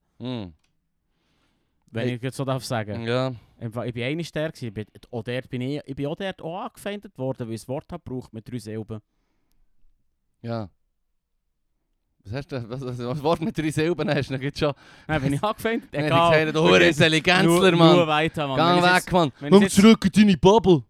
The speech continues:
Speaker 2: wenn ich, ich,
Speaker 1: In
Speaker 2: ich,
Speaker 1: deine Blase.
Speaker 2: ich hab mir jetzt einen erlaubt, wie kennst du den? Verstehst du? Es
Speaker 1: Ja,
Speaker 2: tut mir
Speaker 1: also,
Speaker 2: leid.
Speaker 1: also gut.
Speaker 2: Es ist ansteckend.
Speaker 1: Also, ich hab da,
Speaker 2: <laughs>
Speaker 1: ich hab da noch einen. Zwei
Speaker 2: Oh,
Speaker 1: alte
Speaker 2: shit.
Speaker 1: Salzburger, wir sind jetzt bei den Österreichern.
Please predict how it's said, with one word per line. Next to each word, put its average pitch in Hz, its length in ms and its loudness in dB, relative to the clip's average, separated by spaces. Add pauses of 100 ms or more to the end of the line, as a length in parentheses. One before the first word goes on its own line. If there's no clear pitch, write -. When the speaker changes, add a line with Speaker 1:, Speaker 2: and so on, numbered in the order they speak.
Speaker 2:
wenn 139 120 -12
ich, 165 80 -10
ich, 175 220 -10
Speaker 1:
In 180 100 -2
Speaker 2:
ich, - 60 0
Speaker 1:
deine 196 200 4
Blase. 185 440 2
Speaker 2:
ich 170 40 0
hab 175 120 -2
mir 185 80 -4
jetzt 185 160 -8
einen 180 300 -6
erlaubt, 151 540 -2
wie 156 80 -8
kennst 143 380 -6
du 147 80 -8
den? 117 380 -6
Verstehst 110 560 -12
du? 101 40 -8
Es 110 60 -2
Speaker 1:
Ja, 117 240 -2
Speaker 2:
tut 104 80 -6
mir 117 80 -10
Speaker 1:
also, 123 140 -8
Speaker 2:
leid. 120 80 -4
Speaker 1:
also 101 220 -8 (120)
gut. 87 200 -12
Speaker 2:
Es 87 80 -10
ist 120 120 -8
ansteckend. 107 800 -8 (460)
Speaker 1:
Also, 104 380 -10
ich 107 60 -8
hab 113 160 -8
da, 98 220 -10 (340)
Speaker 2:
<laughs> - 300 -16
Speaker 1:
ich 117 80 -10
hab 135 160 -4
da 123 120 -2
noch 110 160 -4
einen. 95 300 -6
Zwei 170 260 -2
Speaker 2:
Oh, 180 60 2
Speaker 1:
alte 196 140 -4
Speaker 2:
shit. 180 80 -8
Speaker 1:
Salzburger, 143 580 -4
wir 139 80 -8
sind 143 120 -10
jetzt - 240 -20
bei 127 60 -16
den 113 120 -4
Österreichern. 95 640 -6